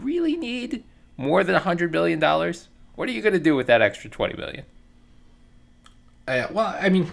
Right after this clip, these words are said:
Speaker 2: yeah, I, as one who doesn't <laughs> have that amount of money, I obviously agree with you.
Speaker 1: Right.
Speaker 2: But you also hear, like, LeBron, you just brought up LeBron, who's like, "Hey, you know what? We're underpaid.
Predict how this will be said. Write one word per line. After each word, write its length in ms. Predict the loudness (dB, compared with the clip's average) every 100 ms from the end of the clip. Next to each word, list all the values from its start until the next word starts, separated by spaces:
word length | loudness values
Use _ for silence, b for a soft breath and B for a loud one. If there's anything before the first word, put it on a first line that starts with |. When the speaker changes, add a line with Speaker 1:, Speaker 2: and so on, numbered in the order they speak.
| -8
Speaker 2:
yeah, 200 | -2 0 -2 -12 -14 -4
I, 360 | -2 -2 -6 -16 -16 B B B B B -8
as 220 | -4 -2
one 400 | 2 4 4 2
who 140 | 0 -4
doesn't 400 | -2 -2 -2 -4
<laughs> 140 | -4 -4
have 140 | -2
that 140 | -4
amount 240 | -2 -4 -2
of 60 |
money, 260 | -4 -2 -4
I 120 | -6
obviously 460 | -8 -6 -4 -4 -4
agree 260 | -8 -6 -6
with 200 | -8 -10
you. 160 | -8
Speaker 1:
Right. 320 | -6 -4 -6 -6 B -12 -12 B B -16
Speaker 2:
But 240 | 0 4 6
you 120 | 6
also 240 | 6 4
hear, 460 | 0 0 -2 -2 -6 -4
like, 260 | -4 -4
LeBron, 440 | -6 -4 -2 -2 -2
you 60 |
just 200 | -4 -6
brought 200 | -2 -4
up 60 | -4 -4
LeBron, 260 | -2 -2
who's 240 | -2 -4 -2
like, 280 | -2 -4 -8 b b b
"Hey, 120 | -2
you 140 | 0
know 120 | -2 -2
what? 300 | -2 -2 -4
We're 360 | -8 -6 -10 -14 -14
underpaid. 720 | -10 -8 -8 -4 -2 -2 -8